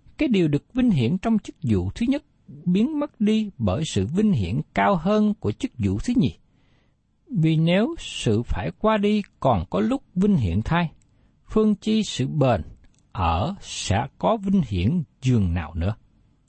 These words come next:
Phaolô cho chúng ta thấy sự khác biệt giữa sự vinh hiển của luật pháp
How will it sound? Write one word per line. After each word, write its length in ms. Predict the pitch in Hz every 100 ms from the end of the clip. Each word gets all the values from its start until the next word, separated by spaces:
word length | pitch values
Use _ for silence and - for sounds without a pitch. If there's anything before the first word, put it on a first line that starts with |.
| _ _ _ - _ _ _ _ _ _
Phaolô 400 | - - 240 240
cho 120 | 233 240
chúng 220 | 254 277
ta 140 | 240 220
thấy 220 | 233 349 349
sự 140 | 214
khác 260 | - 247 -
biệt 280 | 113 110 -
giữa 200 | 113 107
sự 240 | 190 - 98 -
vinh 180 | 220 190
hiển 440 | 117 95 120 196 - _ _
của 280 | - 95 -
luật 240 | 147 98
pháp 280 | - 190 254